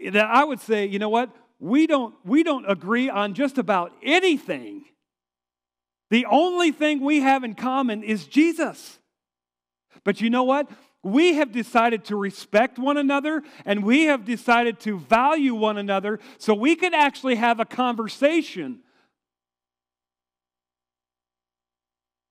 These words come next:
See, we've gotten to a place in our nation, we can't even have a conversation anymore. And we can't have a conversation because when the first things that come out of our mouth is to devalue someone,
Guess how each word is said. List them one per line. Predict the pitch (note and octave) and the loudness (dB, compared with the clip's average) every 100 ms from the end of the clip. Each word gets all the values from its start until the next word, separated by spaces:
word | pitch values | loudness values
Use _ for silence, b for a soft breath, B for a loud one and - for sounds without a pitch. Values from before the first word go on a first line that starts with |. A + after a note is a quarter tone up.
| _ | _
See, | A3+ | 0
we've | A#3+ F4 | 2 2
gotten | F4 C#4+ | 2 0
to | G#3 G#3+ | -2 -4
a | |
place | G3 A3 A3 G#3+ | -2 -2 -2 -2
in | G#3 | -4
our | G3+ | -4
nation, | G3+ C#4+ - G#3 | -2 -4 -4 -4
we | A#3+ | -2
can't | E4 G4 F#4+ | 0 0 0
even | D#4 A3+ | -2 -2
have | A3+ G#3 | -2 -2
a | G#3 | -2
conversation | A3 G#3+ G3+ - D#4 F4 F#4 D4+ | -2 -2 -4 -2 0 0 -4 -4
anymore. | A3 F#3 C#3+ A2 _ _ _ _ _ _ _ _ _ _ _ _ _ | -4 -4 -8 -10 _ _ _ _ _ _ _ _ _ _ _ _ _
And | - A3 | 0 2
we | C4+ | 2
can't | C4+ D#4 D#4 | 2 2 2
have | D4+ | 0
a | C4+ | 0
conversation | C4 C4+ A#3+ - D4+ D4+ A3+ | -2 -2 -2 0 0 0 -6
because | A3 A#3+ G3+ | -4 -2 -2
when | A#3 A#3+ | 0 -2
the | G#3+ | -2
first | - D4+ - | 0 0 0
things | C#4 C#4 B3 | -2 -2 -2
that | A3+ | -4
come | A#3+ C4 | -2 0
out | B3 A#3+ | 0 0
of | G#3+ | -2
our | G#3 | -2
mouth | A#3+ D4 B3 | 0 -2 -4
is | G3+ | -10
to | - G3+ | -8 -6
devalue | G3+ F#3+ G#3 C4+ E4+ C4 | -4 0 0 2 0 -2
someone, | G#3 G3+ F#3 F3+ G3+ | -2 -4 -4 -4 -6